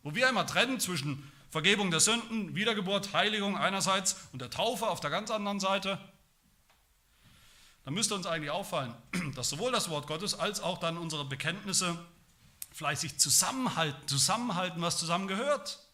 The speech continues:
Das niederländische Glaubensbekenntnis, Artikel vierunddreißig über die Taufe, da heißt es, so reichen uns zwar die Kirchendiener, die Pa-, der, der Pastor,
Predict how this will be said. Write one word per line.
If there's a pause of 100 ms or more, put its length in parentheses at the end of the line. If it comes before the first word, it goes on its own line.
(1800)
Das
niederländische
Glaubensbekenntnis,
Artikel
vierunddreißig
über
die
Taufe,
da
heißt
es,
so
reichen
uns
zwar (120)
die
Kirchendiener,
die
Pa-,
der,
der
Pastor,